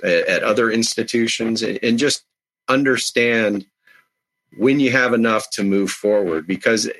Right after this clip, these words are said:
that's, that's one of the things, you know, the, the environment of higher education, you know, the challenge is it's a very dynamic period right now.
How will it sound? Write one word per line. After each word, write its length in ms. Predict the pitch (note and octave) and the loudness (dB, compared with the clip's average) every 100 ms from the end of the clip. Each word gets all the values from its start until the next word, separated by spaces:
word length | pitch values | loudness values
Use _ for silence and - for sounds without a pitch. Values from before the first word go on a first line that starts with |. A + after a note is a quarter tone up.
| - | -2
that's, 420 | C3 D#3 - - _ | -2 0 -6 -10 _
that's 200 | C#3+ C#3+ | -4 -2
one 140 | F3 D#3+ | -2 0
of 80 | B2+ | 0
the 80 | |
things, 280 | A#2 B2+ B2 | 0 0 0
you 100 | A#2 | 0
know, 100 | A2+ | 0
the, 420 | A2 G#2+ G2 G2 F#2+ | 2 2 2 0 0
the 80 | G#2+ | -2
environment 600 | G#2+ G#2 A#2 A#2+ A#2+ A2 | 0 0 2 2 0 -2
of 80 | G2+ | 0
higher 260 | A2 A2 | 0 2
education, 880 | G#2+ G2 F#2+ G#2+ G#2+ G#2 - G#2+ G2 _ - - _ | 0 -4 -4 -2 -2 -2 -4 -6 -10 _ -20 -20 _
you 80 | - | -4
know, 80 | G#2 | 0
the 120 | G2 | 0
challenge 480 | G2 A#2 A#2 A#2+ A#2 | 2 2 2 0 0
is 120 | A2+ | 0
it's 140 | A2+ G#2+ | -2 0
a 40 | |
very 220 | B2 C3+ | 0 2
dynamic 540 | B2 A#2 A2+ A2+ G2 - | 0 0 0 0 -4 -4
period 400 | G#2+ B2 E2+ - | -2 -2 -4 -8
right 240 | - - | -14 -12
now. 240 | C#2 - | -14 -14